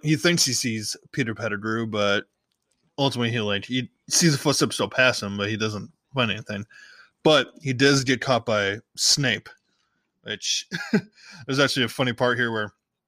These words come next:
Snape tries to figure out what Harry is holding. He's trying to figure out if it's the Marauders map or not. And he, uh, he, Snape asks Harry to read it, and <laughs> Harry just reads it off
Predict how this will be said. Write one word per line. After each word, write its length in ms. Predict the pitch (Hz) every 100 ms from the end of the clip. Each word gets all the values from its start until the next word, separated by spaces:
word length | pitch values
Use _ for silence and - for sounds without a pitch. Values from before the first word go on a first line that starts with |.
| _ _ _ _ _ -
Snape 360 | - 147 127
tries 220 | - 127 110
to 80 |
figure 240 | 110 117 110
out 160 | 107
what 200 | 104 113 - _
Harry 280 | - 123 104
is 100 | 101
holding. 320 | 113 113 120
He's 120 | 127 110
trying 140 | 127
to 60 | 113
figure 240 | 123 110
out 140 | 107
if 100 | 107
it's 140 | 113 -
the 240 | 104 98
Marauders 460 | 101 110 107 101 107
map 260 | 107 107
or 60 | 147
not. 220 | 135 139 - - - - - _ _
And 420 | - 110 104 110 113
he, 280 | 127 110
uh, 220 | 101 104 101 - _ _ _ _ _ _ _ _ _ _ _ _ _ 165
he, 140 | 151 - -
Snape 360 | - 151 123
asks 220 | 117 120 120
Harry 220 | 131 110
to 80 | 101
read 260 | 113 139
it, 260 | 107 110 - _ _ _ _ _ _ _ _ -
and 340 | 110 95 104 - - 208 208
<laughs> 360 | - - 151 -
Harry 200 | 135 123
just 320 | 120 113 -
reads 280 | 131 143 135
it 80 | 113
off 440 | 123 107 101 -